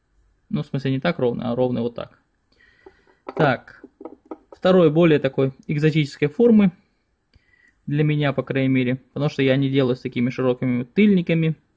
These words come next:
Э, такие рога ре-, реже поп-, реже попадаются. И быстро уходят в резьбу.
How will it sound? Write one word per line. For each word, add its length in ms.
Э, 180
такие 300
рога 400
ре-, 240
реже 380
поп-, 200
реже 280
попадаются. 720
И 160
быстро 380
уходят 420
в 60
резьбу. 420